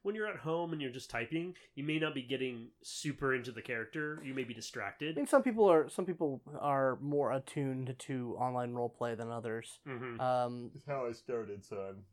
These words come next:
Speaker 3: you know,
Speaker 2: Yeah.
Speaker 3: pretty on board with it.
Speaker 2: I mean, I, I, uh, our, our, our friend, uh, Ari,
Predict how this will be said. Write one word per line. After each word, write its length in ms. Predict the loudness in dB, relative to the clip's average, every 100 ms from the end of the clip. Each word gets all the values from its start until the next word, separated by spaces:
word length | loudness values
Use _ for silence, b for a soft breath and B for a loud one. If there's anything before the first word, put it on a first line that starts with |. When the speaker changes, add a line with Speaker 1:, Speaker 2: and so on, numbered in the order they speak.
| -4 -2
Speaker 3:
you 60 |
know, 140 | 0 0
Speaker 2:
Yeah. 40 |
Speaker 3:
pretty 220 | -2 -4 -4
on 140 | -6
board 240 | -6 -6
with 120 | -6 -8
it. 100 | -10 _
Speaker 2:
I 60 | 0
mean, 140 | 4
I, 280 | 6 6 4 0
I, 240 | 2 4
uh, 480 | 4 4 4 2 0 -4 0
our, 200 | 4 4
our, 220 | 4 4
our 160 | 4 4
friend, 360 | 6 4 4
uh, 220 | 4 4 8
Ari, 400 | 10 10 6